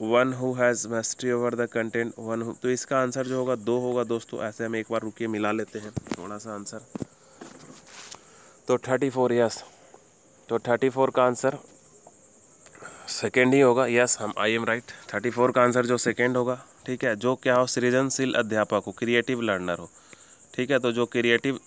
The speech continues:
लर्नर और क्रिएटिव टीचर दोनों का कॉन्सेप्ट आप पढ़े ही हैं, तो इसका आंसर दो नंबर होगा थर्टी फ़ोर का। नेक्स्ट वन है थर्टी फ़ाइव दोस्तों। थर्टी फ़ाइव में कह रहा है कि एक छात्र को टेस्ट में, मतलब कम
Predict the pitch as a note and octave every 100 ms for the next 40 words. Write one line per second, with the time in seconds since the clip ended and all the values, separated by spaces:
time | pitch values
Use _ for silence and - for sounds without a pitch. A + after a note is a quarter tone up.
0 | _ - A2+ A#2 B2 C3 B2+ B2 A#2+ A#2
1 | B2+ A#2+ B2 B2+ A2+ A#2 B2 A#2+ B2 A#2
2 | A#2 B2 A2+ - G#2+ B2 A#2+ A#2 G#2+ -
3 | A2 A2 A2+ G2+ A2+ A2+ A#2 A#2+ A#2 A2+
4 | A#2 - G#2+ A2 A2 A#2 A2+ A#2+ - -
5 | - - - - - - - - - -
6 | A2+ A2+ - C#3 C#3 C3+ - A2+ C3 B2+
7 | B2 B2 B2 B2 - C3 - _ - A2
8 | G#2+ B2+ B2+ B2+ C3 - C3 B2 A2 A#2+
9 | - - - - - - C3+ - B2+ C3+
10 | - - C3 C3 C3+ C#3+ B2+ C3+ C3 -
11 | - - F#2+ - - - A#2 B2+ C3 -
12 | B2+ C3 B2+